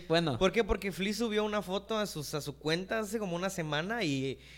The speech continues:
Speaker 2: y estaba agradeciendo a todos y en el agradecimiento puso a Josh Klinghoffer, o sea.
Speaker 1: Ok.
Speaker 2: Es como, oh, o sea, ahí estuvo él,
Speaker 1: Ahí estuvo
Speaker 2: ahí
Speaker 1: ese güey.
Speaker 2: estuvieron, ajá, ajá.
Speaker 1: Ok. Ok, ya no me siento tan mal por, ay.
Speaker 2: Sí, sí, sí.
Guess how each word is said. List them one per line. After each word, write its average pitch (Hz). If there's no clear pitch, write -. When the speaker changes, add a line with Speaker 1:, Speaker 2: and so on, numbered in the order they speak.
Speaker 2:
y 135
estaba 156
agradeciendo 160
a 165
todos 175
y 135
en 123
el 120
agradecimiento 123
puso 151
a -
Josh 123
Klinghoffer, 120
o -
sea. -
Speaker 1:
Ok. 120
Speaker 2:
Es 117
como, 123
oh, 139
o 135
sea, 113
ahí 120
estuvo 143
él, 135
Speaker 1:
Ahí 117
estuvo 123
Speaker 2:
ahí 120
Speaker 1:
ese 120
güey. 120
Speaker 2:
estuvieron, 123
ajá, 110
ajá. 113
Speaker 1:
Ok. 110
Ok, 120
ya 131
no 156
me 156
siento 147
tan 120
mal 127
por, 120
ay. 98
Speaker 2:
Sí, 139
sí, 127
sí. 120